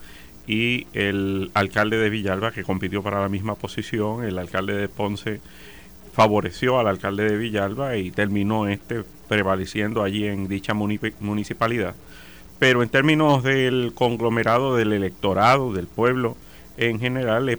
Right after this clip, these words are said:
yo he estado en los pasados dos meses y medio ya cuatro veces en Ponce, participando de actividades proselitistas, y he visto el respaldo contundente que tiene Pablo Colón para convertirse en alcalde. Yo no tengo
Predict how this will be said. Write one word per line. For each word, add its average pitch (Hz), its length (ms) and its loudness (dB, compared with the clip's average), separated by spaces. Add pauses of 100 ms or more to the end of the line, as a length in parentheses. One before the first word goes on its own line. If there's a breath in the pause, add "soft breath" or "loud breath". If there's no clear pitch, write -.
(160)
yo 120 100 2
he - 20 0
estado 139 300 -2
en 127 60 -2
los 110 120 -2
pasados 110 680 0
dos 104 160 -4
meses 110 300 -2
y 107 40 -2
medio 104 460 -2 (420 loud breath)
ya 107 200 2
cuatro 113 340 0
veces 110 280 -2
en 101 120 -4
Ponce, 104 420 -4 (360)
participando 101 680 -4
de 101 380 -2
actividades 98 640 -2
proselitistas, 107 800 -6
y 98 280 -6 (460 loud breath)
he 113 260 2
visto 117 420 0
el 104 100 0
respaldo 104 460 -2
contundente 104 600 -4
que 98 100 -2
tiene 95 220 -4
Pablo 107 280 2
Colón 107 260 0
para 107 180 -2
convertirse 92 540 -6
en 110 120 -4
alcalde. 87 440 -6 (280)
Yo 110 120 0
no 117 120 -2
tengo 113 520 -2